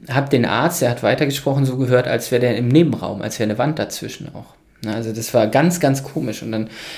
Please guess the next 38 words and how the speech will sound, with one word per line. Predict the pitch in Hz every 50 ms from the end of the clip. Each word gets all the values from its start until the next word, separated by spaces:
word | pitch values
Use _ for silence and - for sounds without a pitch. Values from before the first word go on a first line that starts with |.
| - -
hab | - 131 139
ich | 143 135
mich | 151 127 143
abgestützt | - - - - 170 160 - - 160 151 - - -
und | 123
hab | 117 117
gedacht, | - - - 113 113 -
„Ich | 110 - - -
muss, | 127 - - - - - - -
muss | - 139 - -
jetzt | - 110 - -
mal | 107 110
gucken, | - - - -
dass | 127 113
ich | - -
hier | 113 107
stehen | - - 90 87 123 139
bleibe.“ | - 143 135 135
Und | 120 107
dann | 107 107
sagte | 113 127 - - -
der | 110 92 76
Arzt | 98 120 - 127
auch |
schon, | 120 - 127 117 113
„Legen | 113 120 120
Sie | 117
mal | 117 117 113
Ihre | 113 117 117 117
Füße | 117 - 175 - - 107
hoch, | 101 104
Sie | - 110 104
sehen | 104 104 107 110
grad | 131 -
nicht | - 151 -
gut | - 107 85 -
aus.“ | - - - - - - - - - - - - - - - - - - - - - - _
Ähm, | - 139 143 139 135 131 131 -